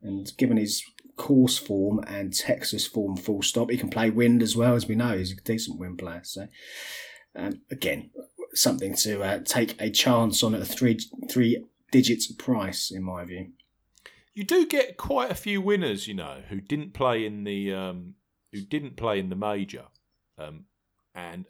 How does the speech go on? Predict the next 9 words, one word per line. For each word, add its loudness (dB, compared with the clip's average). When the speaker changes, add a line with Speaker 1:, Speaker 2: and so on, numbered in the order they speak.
Speaker 2:
played -6
well -2
in -2
the -6
tournament -8
beforehand. -4
So, 0
like 0
Carl 2